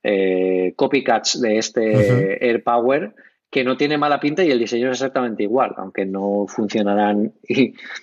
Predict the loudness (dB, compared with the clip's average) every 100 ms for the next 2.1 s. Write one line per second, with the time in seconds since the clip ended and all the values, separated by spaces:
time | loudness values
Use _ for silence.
0 | _ -4 -2 -2 0 0 0 2 0 0
1 | -2 -2 0 0 -2 -2 0 2 2 0
2 | -4